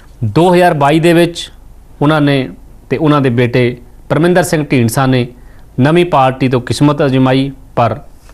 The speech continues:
ਹਾਰ ਦਾ ਮੂੰਹ ਵੇਖਣਾ ਪਿਆ। ਉਹਨਾਂ ਨੂੰ ਦੋ ਹਜ਼ਾਰ ਉੱਨੀ ਦੇ ਵਿੱਚ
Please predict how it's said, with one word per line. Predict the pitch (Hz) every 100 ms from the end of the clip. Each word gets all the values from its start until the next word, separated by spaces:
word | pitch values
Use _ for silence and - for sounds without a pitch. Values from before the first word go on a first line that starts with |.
| -
ਹਾਰ | 127 143
ਦਾ | 127
ਮੂੰਹ | 120 117
ਵੇਖਣਾ | 101 - 87
ਪਿਆ। | - - - - - - - - - - - - - - - -
ਉਹਨਾਂ | 190 208
ਨੂੰ | 208 208 196 - - - -
ਦੋ | 135 147 196
ਹਜ਼ਾਰ | 190 185 175
ਉੱਨੀ | 165 165
ਦੇ | 165
ਵਿੱਚ | 160 156 -